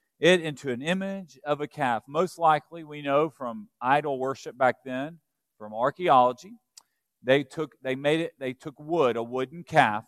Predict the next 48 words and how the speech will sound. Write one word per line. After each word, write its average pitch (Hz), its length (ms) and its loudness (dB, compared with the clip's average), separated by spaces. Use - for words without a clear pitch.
built 123 220 -8
a 143 60 -6
wooden 143 260 -4
calf, 127 300 2
then 135 140 -10
they 139 100 -4
put 147 240 -12
the 127 60 -12
gold, 117 600 4
they 113 100 -12
fastened 147 500 0
the 113 60 -12
gold 120 480 0
around 110 560 -2
the 104 80 -14
calf. 127 260 -6
In 160 80 -20
fact, 180 240 -6
I 202 140 -12
br-, 156 160 -10
I 160 100 -2
have 247 140 -6
a 196 60 -14
picture - 420 -16
from 110 160 -16
the 104 80 -18
sound 131 340 -10
team. 110 160 -18
I 117 80 -12
actually - 280 -20
brought 151 220 -2
y'all 151 100 -2
a - 20 -4
picture 156 320 -8
of 117 80 -12
a 117 60 -14
calf 123 380 -2
from 110 160 -12
National 151 440 -2
Geographic. 127 760 -4
This 147 240 -10
is 139 140 -12
most 143 300 -6
likely 131 400 2
what 117 240 0
it 110 100 -10
looked 123 320 -10
like. 104 300 0